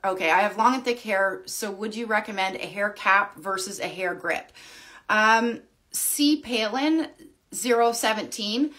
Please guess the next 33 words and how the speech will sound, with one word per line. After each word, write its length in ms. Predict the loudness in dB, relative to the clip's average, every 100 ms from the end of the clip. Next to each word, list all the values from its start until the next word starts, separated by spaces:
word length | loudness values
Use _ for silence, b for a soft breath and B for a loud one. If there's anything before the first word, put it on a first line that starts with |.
| B B B B _
you 240 | 2 4 4
can 320 | 2 0 2
absolutely 480 | 0 0 0 0 0
get 160 | 0
away 300 | 0 -2 -6
with 240 | -6 -8 -8
using, 640 | -8 -6 -6 -8 -10 -16 _ _ _ _ _ -20 -2
um, 460 | 2 4 2 -2 -10
a 40 | -12
hair 320 | -6 -2 -2
grip 360 | 0 -2 -2 -4
like 180 | -4 0
I 140 | 2
have 340 | 2 2 0 2
on 320 | -2 -4 -4
here. 460 | -6 -2 -2 -2 B B B B
The 120 | -2
key 360 | -2 -4 0 0
will 220 | 0 -2
be 160 | -4 -4
how 400 | -4 2 4 4
you 220 | -2 -6
choose 720 | -6 -6 -4 -6 -6 -8 -10
to 160 | -10 -10
tie 380 | -2 2 4 2
up 180 | 0 -4
your 140 | -6
hair. 420 | -4 -4 -4 -6
So 480 | -10 -4 0 0 -4 B B B B
I 140 | -4 -2
have 300 | 0 -2 0
very 360 | -2 -2 -4
thin, 680 | -10 -16 -10 -8 -8 -10